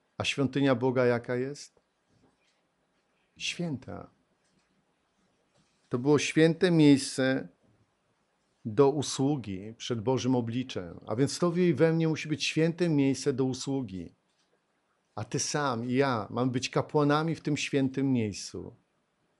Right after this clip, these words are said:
czcząc Boga wdzięcznym sercem, z czystego umysłu, oddając Mu chwałę nieustannie. Pierwszy Koryntian, trzeci rozdział,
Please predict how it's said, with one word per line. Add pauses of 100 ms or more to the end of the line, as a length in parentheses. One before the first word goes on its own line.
(600)
czcząc
Boga (960)
wdzięcznym
sercem, (1160)
z
czystego
umysłu, (1080)
oddając
Mu
chwałę (1120)
nieustannie. (540)
Pierwszy
Koryntian,
trzeci
rozdział,